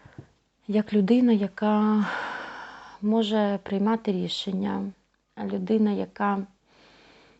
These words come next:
приймає інколи такі рішення, які, м,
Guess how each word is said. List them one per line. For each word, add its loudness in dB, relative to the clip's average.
приймає 4
інколи 2
такі -2
рішення, 0
які, 0
м, -2